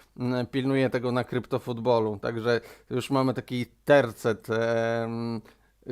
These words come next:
kciukowych oprawców, jak to Marecki fajnie nazwał. Mm,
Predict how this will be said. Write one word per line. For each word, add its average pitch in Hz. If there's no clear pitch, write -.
kciukowych 143
oprawców, 135
jak 120
to 131
Marecki 127
fajnie 113
nazwał. 104
Mm, 123